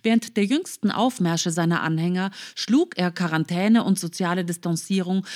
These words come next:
mit der Bagatellisierung in den Wind, Zitat,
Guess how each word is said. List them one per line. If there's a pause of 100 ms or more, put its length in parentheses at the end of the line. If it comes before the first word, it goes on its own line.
(140)
mit
der
Bagatellisierung
in
den
Wind,
Zitat,